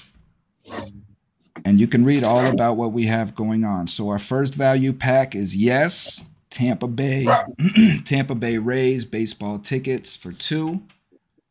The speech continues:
valued at a hundred and twelve dollars for the package,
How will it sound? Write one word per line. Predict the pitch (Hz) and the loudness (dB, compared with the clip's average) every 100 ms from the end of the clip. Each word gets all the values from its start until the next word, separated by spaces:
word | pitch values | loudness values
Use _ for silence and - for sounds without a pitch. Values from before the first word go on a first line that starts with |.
| _ 107 | _ -12
valued | 110 110 110 113 | -8 -2 0 0
at | 104 101 - - | 0 -2 -4 -6
a | 95 | -4
hundred | 113 113 101 | -2 -2 -2
and | 113 | -6
twelve | - 101 92 | -4 -6 -4
dollars | 110 117 120 117 107 | -4 -4 -2 -4 -6
for | 95 | -10
the | 85 | -12
package, | - 113 113 107 113 104 - | -6 -4 -4 -6 -6 -4 -8